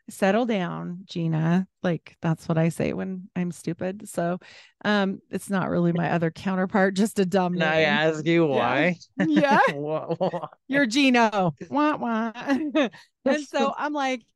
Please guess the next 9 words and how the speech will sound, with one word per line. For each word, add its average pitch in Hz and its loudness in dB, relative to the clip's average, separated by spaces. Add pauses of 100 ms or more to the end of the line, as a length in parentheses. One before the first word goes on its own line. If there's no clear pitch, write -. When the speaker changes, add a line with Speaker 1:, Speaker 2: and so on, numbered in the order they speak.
(340)
Speaker 1:
"Okay, 330 -2
I 254 -8
better 277 -8
settle 277 -6
down," 208 -4 (140)
'cause 220 -6
my 214 0
family's 202 -4
like, 175 -4